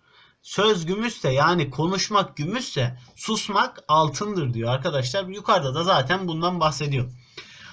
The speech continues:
Numaralandırılmış kelimeleri kurallı ve anlamlı bir cümle oluşturmak için sıralama nasıl olmalıdır? Bakalım. Nem, gam, duvar, yıkar insanı.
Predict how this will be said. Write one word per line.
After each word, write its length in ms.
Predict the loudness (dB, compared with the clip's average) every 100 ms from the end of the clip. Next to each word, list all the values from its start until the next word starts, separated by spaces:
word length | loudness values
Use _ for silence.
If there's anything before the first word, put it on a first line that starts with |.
| -4
Numaralandırılmış 880 | 0 4 4 4 2 0 0 -2 -2
kelimeleri 600 | 0 2 2 2 2 0
kurallı 420 | 2 4 4 4
ve 40 | 2
anlamlı 500 | 2 2 0 -2 -4
bir 140 | -2
cümle 200 | 0 0
oluşturmak 600 | 0 -2 -2 -2 -4 -4
için 220 | -4 -4
sıralama 520 | -2 2 4 4 2
nasıl 260 | 0 0 -4
olmalıdır? 720 | -4 -2 0 0 0 -2 0
Bakalım. 520 | 2 4 4 2 -2 -12 -20 -20 -20 -20 -6
Nem, 380 | 0 2 2 2
gam, 340 | 6 6 4 4
duvar, 300 | 6 6 6
yıkar 380 | 0 2 2
insanı. 540 | 2 0 0 2 2